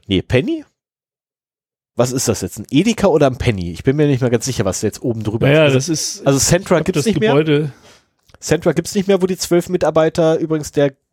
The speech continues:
Speaker 1: der Landesbehörde für Datenschutz, ähm, angestellt sind, sondern, äh, Centra ist nicht mehr drin, sondern ich glaub, ein Spar ist drin. Ich glaube, jetzt war's ein Spar.
Speaker 2: Ah, ja, okay.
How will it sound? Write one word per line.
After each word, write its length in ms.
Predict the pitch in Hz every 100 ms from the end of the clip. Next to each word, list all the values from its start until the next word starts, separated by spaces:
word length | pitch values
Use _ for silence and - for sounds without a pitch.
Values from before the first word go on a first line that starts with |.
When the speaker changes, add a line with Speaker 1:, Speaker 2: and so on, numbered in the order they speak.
| _ _ _ -
Speaker 1:
der 120 | 135
Landesbehörde 920 | 127 147 175 175 - 156 135 151 151
für 180 | - 135
Datenschutz, 760 | 135 147 190 - 240 - - _ _ _ _ - - - _ -
ähm, 260 | 143 139 -
angestellt 520 | 147 180 - 180 180
sind, 240 | 208 214
sondern, 440 | 156 143 147 147 147
äh, 420 | 131 131 127 123 _ _ _ _ -
Centra 280 | - 156 156
ist 180 | 143 170
nicht 100 | 151
mehr 80 |
drin, 240 | 131 143 180
sondern 240 | 139 139
ich 80 | 127
glaub, 160 | 151 131
ein 60 |
Spar 340 | - - 131 87
ist 140 | -
drin. 220 | - 73 - _ _ - -
Ich 60 |
glaube, 220 | 160 156 139
jetzt 180 | -
war's 160 | 120 -
ein 60 | 104
Spar. 200 | 123 123
Speaker 2:
Ah, 120 | 110
ja, 240 | 104 101
okay. 320 | 110 - 107